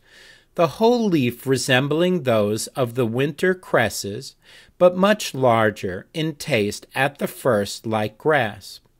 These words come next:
but afterwards sharp and nipping the tongue, from the bosom of which leaves come forth long, round, slender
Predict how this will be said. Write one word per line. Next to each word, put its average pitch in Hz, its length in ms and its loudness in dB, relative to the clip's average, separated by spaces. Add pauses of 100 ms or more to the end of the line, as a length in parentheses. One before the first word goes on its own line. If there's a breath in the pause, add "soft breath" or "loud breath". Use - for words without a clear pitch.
(540 soft breath)
but 185 120 4
afterwards 190 760 6
sharp 113 680 2
and 151 280 0
nipping 143 400 0
the 127 80 -2
tongue, 107 500 -6 (880 loud breath)
from 123 300 0
the 113 240 0 (340)
bosom 208 440 4
of 208 180 -2
which 117 420 0 (300)
leaves 143 640 -2
come 185 300 -2
forth 107 500 -2
long, 147 500 0
round, 113 640 -2
slender 135 800 -4